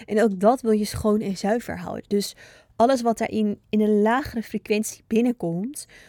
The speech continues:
van roken tot slecht eten tot noem maar op, verlaagt je frequentie en zorgt er dus voor dat je inderdaad veel minder goed kan intappen op, ehm,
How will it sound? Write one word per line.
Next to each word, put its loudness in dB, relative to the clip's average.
van -8
roken -2
tot -10
slecht -6
eten -4
tot -8
noem 0
maar -6
op, -2
verlaagt -2
je -8
frequentie -6
en -8
zorgt -4
er -10
dus -6
voor -8
dat -10
je -16
inderdaad -4
veel 2
minder 0
goed -4
kan -10
intappen -4
op, 0
ehm, 2